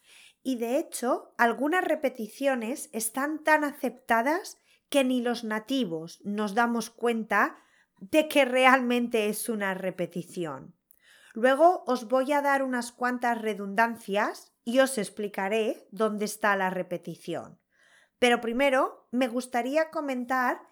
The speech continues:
algunas de las causas de por qué las personas pueden usar la repetición. Las dos primeras son las que deberíamos evitar.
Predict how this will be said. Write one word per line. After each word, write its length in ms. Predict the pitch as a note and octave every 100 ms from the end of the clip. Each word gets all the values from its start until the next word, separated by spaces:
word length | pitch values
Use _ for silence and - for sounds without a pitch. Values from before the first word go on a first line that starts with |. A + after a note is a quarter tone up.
| _ _ _
algunas 580 | C#4+ D4 C4 E4 F#4+ G4
de 100 | E4+
las 300 | C4 A#3 -
causas 800 | - C4+ C#4 - G3+ A#3+ - -
de 220 | F#3+ F#3 B3
por 300 | A#3+ A#3+ -
qué 120 | C#4
las 260 | D4 C4+
personas 840 | - A#3 G#3+ - C4 A3 B3+ - - _ _ _
pueden 320 | C#4+ D4 D4
usar 420 | B3 A#3+ B3 A#3+
la 200 | A3 G#3
repetición. 880 | G3+ G3 G3 F#3+ F3+ - F3+ B2+ - _ _ _ _ - _ _ _ _ _ _
Las 260 | A#3+ C4+ A#3+
dos 180 | E4
primeras 760 | - G4 D4+ C#4+ F#4+ B4+ - _ -
son 360 | - D4+ D#4
las 200 | D#4 D4+
que 300 | - B3+ A#3+
deberíamos 840 | G3 A#3 G#3 G#3+ A3+ A#3+ A3+ G#3+ -
evitar. 500 | F#3 F3+ F3+ D#3+